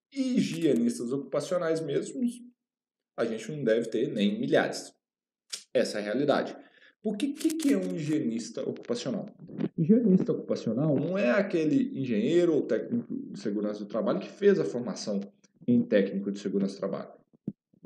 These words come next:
Não, não é. Desculpe se você é e se você achava que você é higienista ocupacional. Não. O higienista ocupacional é um profissional que gerencia,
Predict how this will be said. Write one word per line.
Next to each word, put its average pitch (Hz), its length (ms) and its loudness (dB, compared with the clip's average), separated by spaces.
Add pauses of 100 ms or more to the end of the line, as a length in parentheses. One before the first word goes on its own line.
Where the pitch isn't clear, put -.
Não, 139 180 6 (200)
não 127 160 2
é. - 180 -6
Desculpe 165 420 0
se 151 80 -8
você 131 280 0
é 123 160 6
e 127 40 6
se 123 120 -6
você 127 240 -2
achava 117 400 -2
que 127 100 -4
você 113 260 -4
é 117 40 0
higienista 107 500 -2
ocupacional. - 500 -8 (120)
Não. 101 300 2 (540)
O 175 80 -4
higienista 190 480 2
ocupacional 127 680 -2 (160)
é 123 60 -10
um 120 60 0
profissional 139 760 0 (120)
que 113 200 -6
gerencia, 139 880 0